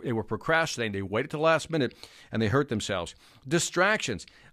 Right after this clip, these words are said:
I needed to focus on doing X. Distractions are everywhere. I mean, that right there is like, you know, I think the big hindrance when it comes to trying to get things done. Procrastination and distractions go hand in hand. Uh, I love when people change their belief. "Well,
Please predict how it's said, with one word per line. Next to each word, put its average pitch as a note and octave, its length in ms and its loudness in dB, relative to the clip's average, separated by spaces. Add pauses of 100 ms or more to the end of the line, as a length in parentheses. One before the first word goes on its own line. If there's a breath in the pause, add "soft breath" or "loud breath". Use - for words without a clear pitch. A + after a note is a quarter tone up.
I C#3 100 6
needed F3 220 4
to E3+ 100 2
focus D#3 380 2
on C#3 180 4
doing C#3 300 2
X. A#2 160 -2
Distractions G3 560 -2
are B2+ 80 0
everywhere. G#2+ 480 0
I G2 60 -2
mean, G#2 200 -6
that B2+ 260 0
right C#3 280 2
there A#2 280 4
is G2+ 240 -4
like, G2+ 220 -4
you B2+ 80 -2
know, F#2+ 200 -2 (360 soft breath)
I A#2+ 120 0
think B2+ 200 -4
the A#2 80 -2
big A#2 480 2
hindrance D3 580 -2
when A2+ 120 -4
it A2 80 -10
comes B2 180 -6
to - 80 -16
trying A#2+ 200 -2
to A2+ 40 -4
get A2 240 -6
things A2 220 -4
done. G#2 320 2 (300 loud breath)
Procrastination D3 1000 2 (120)
and A2+ 200 -2
distractions B2 640 0
go A2 160 0
hand A2+ 280 0
in G#2+ 80 0
hand. A2 300 0 (560 loud breath)
Uh, C3+ 480 6
I D3 100 2
love D#3 240 4
when G#3+ 80 2
people D3+ 220 0
change D#3 360 2
their C3 120 4
belief. G#2+ 580 0 (400 soft breath)
"Well, C#3 460 4